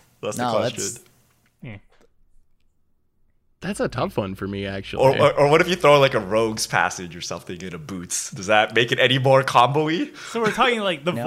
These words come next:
Speaker 3: Voltron conundrum is, is suiting
Speaker 1: Yeah,
Speaker 3: up
Speaker 1: I guess it's
Speaker 3: a
Speaker 1: the Voltron
Speaker 3: commander,
Speaker 1: conundrum, right?
Speaker 3: is suiting up a commander and dealing commander damage, uh, a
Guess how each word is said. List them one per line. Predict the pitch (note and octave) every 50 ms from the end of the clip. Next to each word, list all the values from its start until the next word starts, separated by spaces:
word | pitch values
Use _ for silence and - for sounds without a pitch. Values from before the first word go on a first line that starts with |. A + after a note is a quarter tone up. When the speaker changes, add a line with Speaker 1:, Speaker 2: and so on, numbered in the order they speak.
| D#3+ F3+ G3+
Speaker 3:
Voltron | F#3+ - - E3+ B2+ B2+ A#2+
conundrum | - - C3+ A#2+ A2+ A#2 A2+ A2 A2 A2 G#2 G2+ G2+ G2+ G#2 - -
is, | D#3 D3 D3 C3+ B2
is | - E3 D3+ E3+ E3+ D3 C3+ C3 C3
suiting | B2 - - - - - F3 F#3 D#3+ F3+ B2+
Speaker 1:
Yeah, | C3+ B2 A2
Speaker 3:
up | G#2
Speaker 1:
I | G#2
guess | G#2 B2+ C#3+ D3 C3+
it's | B2 B2 B2
Speaker 3:
a |
Speaker 1:
the | A#2+ -
Voltron | G#2+ A2+ A#2+ C#3+ C3+ B2 G2+ F#2+ D3
Speaker 3:
commander, |
Speaker 1:
conundrum, | B2 F#2+ G2 F#2+ F#2 G2 G2 F2 D#2
right? | F2+ F2+ G2 A#2 C#3+ - - - - - - - - - - - -
Speaker 3:
is | - C#3 -
suiting | - - F#3+ F#3 F3+
up | F#3+ F3+ -
a | F#3
commander | - - E3 C#3+ C3 C3 C#3+ D3 C#3 B2 G#2+ G#2+ G2+ G2+ G2 F#2+ G#2+ _ _ _ _ _ _ -
and | B2+ B2+ B2+
dealing | A#2+ C3+ C#3 C3 C3 B2+ B2 A#2 A#2 _ _ _ _ _
commander | - D3+ C3+ C3+ C3+ C3 A#2 A#2
damage, | G2+ G#2 G#2 G2+ G2+ G#2 G2+ G2+ G2+ G2+ G#2+ _ _ _ _ _ _ _ -
uh, | A#2+ A2 G#2 G2+ G2 G2 G2
a | -